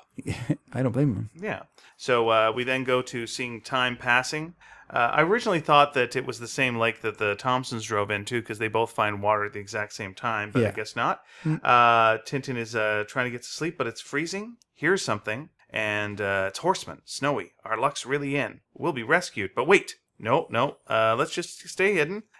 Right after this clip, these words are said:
Speaker 2: and, uh, listen." So, throw it over to you.
Speaker 1: Uh, so they start watching these men, wondering what's going on, of course. And we see them, they, men aren't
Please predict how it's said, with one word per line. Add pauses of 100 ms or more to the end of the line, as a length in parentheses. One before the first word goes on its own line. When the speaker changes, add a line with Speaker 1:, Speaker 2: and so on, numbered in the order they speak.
Speaker 2:
and,
uh,
listen." (200)
So, (220)
throw
it
over
to
you. (500)
Speaker 1:
Uh, (360)
so
they
start
watching
these
men, (260)
wondering
what's
going
on,
of
course. (280)
And
we
see
them,
they, (200)
men
aren't